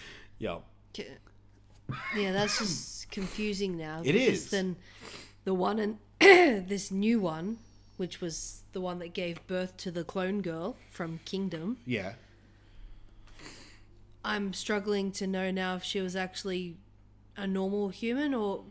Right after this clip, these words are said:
Speaker 2: clearly she was made.
Speaker 1: I, I don't know. It
Speaker 2: Because
Speaker 1: ge-, it gets too fucking confusing that I just do not care at the end.
Speaker 2: 'Cause there's no way a normal person can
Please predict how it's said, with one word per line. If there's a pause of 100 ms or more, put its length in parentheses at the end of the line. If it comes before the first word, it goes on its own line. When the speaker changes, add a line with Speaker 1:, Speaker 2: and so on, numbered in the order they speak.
Speaker 2:
clearly
she
was (320)
made. (2000)
Speaker 1:
I, (320)
I
don't
know.
It
Speaker 2:
Because
Speaker 1:
ge-,
it
gets
too
fucking
confusing
that
I
just
do
not
care
at
the
end.
Speaker 2:
'Cause
there's
no
way
a
normal
person
can